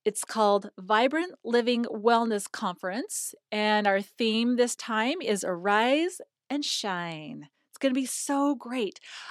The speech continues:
I invite you to join us. Go to vibrant living wellness conference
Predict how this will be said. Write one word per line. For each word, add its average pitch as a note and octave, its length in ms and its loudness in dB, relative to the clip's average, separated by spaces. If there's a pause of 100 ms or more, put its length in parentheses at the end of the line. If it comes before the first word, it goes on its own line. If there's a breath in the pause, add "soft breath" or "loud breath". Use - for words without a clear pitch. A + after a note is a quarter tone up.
(160 loud breath)
I D4+ 140 0
invite B3 580 4
you A#3+ 160 4
to A#3 160 -6
join G3 420 -4
us. D#3+ 240 -8 (340 loud breath)
Go A#3 280 8
to C#4 520 4
vibrant A3+ 420 2
living B3 280 0
wellness G3+ 560 0 (220)
conference F3 760 -4